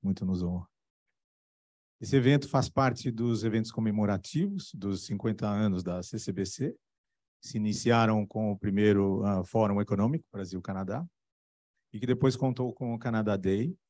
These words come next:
que teve o tema voltado para a educação. Muitos dos senhores e senhoras estavam lá naquele momento. Muito obrigado mais uma vez.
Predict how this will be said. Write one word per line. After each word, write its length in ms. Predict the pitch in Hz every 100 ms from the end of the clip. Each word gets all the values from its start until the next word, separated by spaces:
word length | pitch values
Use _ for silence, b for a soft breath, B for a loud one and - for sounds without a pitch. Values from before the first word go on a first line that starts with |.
| _ _
que 120 | 113
teve 280 | - 110 101
o 40 | 101
tema 280 | 120 107 95
voltado 360 | 95 95 98 92
para 100 | 110
a 20 |
educação. 560 | 104 - 101 - 87 87 _ _ _ _ _
Muitos 320 | 92 101 90 -
dos 180 | 92
senhores 420 | - 101 95 - -
e 140 | 92
senhoras 380 | - 98 98 90
estavam 420 | 95 101 95 92
lá 140 | 92
naquele 260 | 90 90 90
momento. 420 | 90 90 87 87
Muito 160 | - -
obrigado 380 | 95 92 87 82
mais 200 | 85 87
uma 120 | 90
vez. 360 | 82 78 -